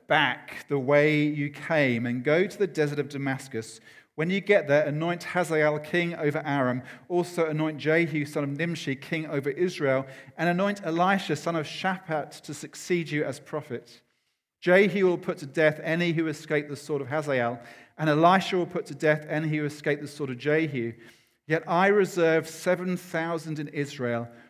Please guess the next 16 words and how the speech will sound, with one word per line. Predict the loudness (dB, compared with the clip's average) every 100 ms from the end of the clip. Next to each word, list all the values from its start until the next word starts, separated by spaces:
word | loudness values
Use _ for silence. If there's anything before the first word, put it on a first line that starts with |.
| _ _
all | 4 6 6
whose | 2 -2 -4
knees | -4 -2 0 0 -2 -8 -14 -18 -20 _ _ _ _
have | -10 -4
not | -2 -2 -4 -6
bowed | -2 -2 -2 -4
down | -4 -2 -2
to | -6
Baal | -6 -2 -2 -4 -8 -18 _ _ _ _ _ _
and | -12 -8
whose | -8 -6
mouths | -4 -2 -4 -8 -14 -20 -20 _ _ _ _ _ _ _
have | -10
not | -10 -8
kissed | -10 -10 -10
him." | -12 -12